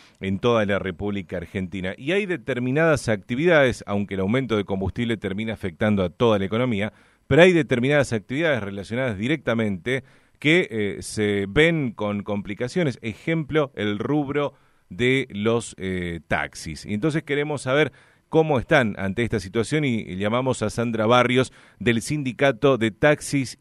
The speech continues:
eh, Remises y Afines aquí en la ciudad de Posadas. ¿Cómo le va, Sandra? Buen día.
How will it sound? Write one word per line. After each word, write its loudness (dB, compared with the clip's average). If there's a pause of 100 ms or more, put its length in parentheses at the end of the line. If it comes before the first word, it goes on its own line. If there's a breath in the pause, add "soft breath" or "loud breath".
(120)
eh, -8
Remises -2
y -2
Afines -2 (280 soft breath)
aquí -4
en 0
la -2
ciudad -2
de 0
Posadas. -4
¿Cómo 2
le 4
va, 4
Sandra? 0
Buen 4
día. 0